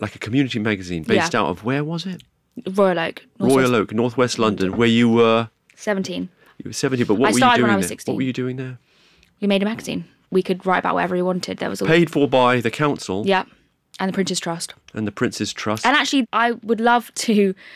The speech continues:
Speaker 2: start something like that again. I think that would be so
Speaker 1: Like the magazine?
Speaker 2: Yeah, it's like, it was such an incredible place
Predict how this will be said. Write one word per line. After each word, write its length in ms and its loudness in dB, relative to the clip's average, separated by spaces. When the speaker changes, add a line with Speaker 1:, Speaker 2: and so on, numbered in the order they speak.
Speaker 2:
start 400 0
something 240 -4
like 140 -4
that 160 -2
again. 240 0
I 60 -6
think 180 -4
that 100 2
would 100 -2
be 100 -2
so 240 -2
Speaker 1:
Like 100 6
the 40 2
magazine? 520 0
Speaker 2:
Yeah, 280 0
it's 140 -4
like, 180 -2
it 60 2
was 140 0
such 340 -4
an 40 2
incredible 720 2
place 560 0